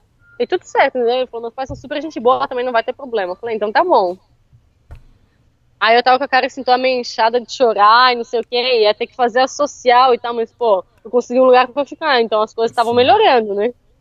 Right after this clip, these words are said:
Speaker 2: Uhum.
Speaker 1: Aí fui, tomei um banho, não sei o quê, tava toda a família dele e tal, ele tava, ele me levou pra casa, ele saiu pra trabalhar e tal.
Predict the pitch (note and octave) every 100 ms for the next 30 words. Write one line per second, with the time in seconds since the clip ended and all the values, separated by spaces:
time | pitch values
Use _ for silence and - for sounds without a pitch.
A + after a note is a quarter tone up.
0 | _ B2 G2+ G#2 A3 C4 - - D#4+ F4
1 | F4 D4+ C4+ C#4 C#4+ B3 B3+ C#4+ C#4+ A#3+
2 | A3+ B3 B3+ - A3+ A#3 G#3+ G#3 G#3+ A#3+
3 | B3+ A#3+ B3 G3+ G#3+ C4 C4+ C4+ G#3+ _
4 | A3+ A#3 G#3 G3+ A3 A3 G#3+ G3 _ F#3+
5 | G3 G3+ A3 A#3 A#3+ C4 - A#3+ B3+ B3+
6 | A3+ G3+ G#3+ G3+ A#3 A#3+ B3 B3 A#3 B3+
7 | A#3 A#3